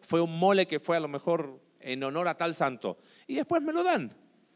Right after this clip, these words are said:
Pablo, ¿qué dice ahí respecto a cosas así? Que nada en sí mismo. O sea, no es que a la, a, ¿cómo diríamos? Al, al mole o al pan le entra un espíritu malo y si yo me lo... No, pero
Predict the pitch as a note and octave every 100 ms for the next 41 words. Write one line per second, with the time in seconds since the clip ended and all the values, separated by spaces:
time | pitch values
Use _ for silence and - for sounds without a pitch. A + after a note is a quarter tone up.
0 | _ - _ B3 C4+ C4 C4 C4+ A#3+ F#3+
1 | C3 B2 B2+ A2+ - D3 - G3+ - F3+
2 | G3 F3+ E3 D3+ C3+ G#2+ - _ _ _
3 | _ _ - G3 G3 F#3+ A#3 D#4+ D#4+ G#3
4 | A3+ D4+ - _ _ _ _ F3 F#3+ F#3
5 | - C4 C#4+ D4+ C#4+ - - - - C3
6 | C3 C3 B2 A2 F2+ _ _ _ _ -
7 | G#3 G3 C#4+ - - F3 F3 - - -
8 | D3 D#3+ D#3 D#3 D3 - _ - C#3 C#3
9 | - F#3 F3 E3 E3 D3 A#2 - _ _
10 | _ - C#3 C#3 - C#3 C#3+ D#3+ G3+ G3+
11 | F#3 E3+ C#3+ C#3+ - F#3 F#3+ G3 F#3+ C3
12 | D#3 F3+ E3 D3+ - F3 E3 E3 D#3 F3+
13 | F#3 E3 C#3+ D#3 E3+ E3+ G#3 A3 D3